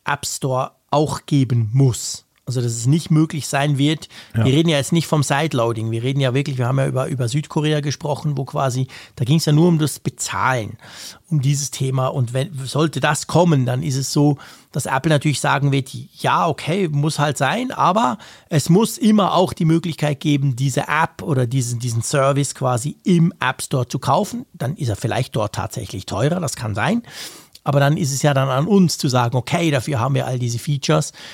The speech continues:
Speaker 1: wie zum Beispiel den Kinderschutz, und drum machen wir es eben weiterhin darüber. So,
Speaker 2: Ja, ich
Speaker 1: so, so dürfte es laufen.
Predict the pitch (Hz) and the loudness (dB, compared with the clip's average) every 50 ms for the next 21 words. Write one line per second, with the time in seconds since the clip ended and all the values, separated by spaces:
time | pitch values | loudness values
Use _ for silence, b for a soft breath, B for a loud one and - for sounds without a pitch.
0 | B B B B 160 143 - - 147 123 127 131 - - - 147 135 131 117 - | B B B B -2 -2 0 2 2 2 2 2 0 -2 -2 0 0 0 2 2
1 | 143 135 139 147 143 - 151 151 147 - - - 190 135 120 - 127 127 120 113 | 2 4 4 4 2 2 2 0 0 -2 -4 -2 0 0 0 0 2 2 2 2
2 | - - - 147 131 - - 156 135 135 120 110 104 113 - 120 113 131 147 143 | 0 0 -2 -2 -2 -2 -2 -2 -2 0 0 -2 -4 -4 -2 -2 0 0 0 -2
3 | 139 123 110 104 90 90 - - - - B B B B B B B - 131 120 | -2 -4 -6 -6 -10 -12 -14 -18 -20 -20 B B B B B B B -14 -12 -12
4 | 127 151 - 123 123 - - 135 120 123 131 - - 147 147 135 139 131 - - | -12 -10 -4 -2 -2 -2 -2 -4 -8 -8 -10 -8 -4 -4 -2 -2 -2 -4 -6 -8
5 | 139 - 131 110 110 107 - - 113 | -10 -8 -6 -6 -6 -8 -10 -14 -20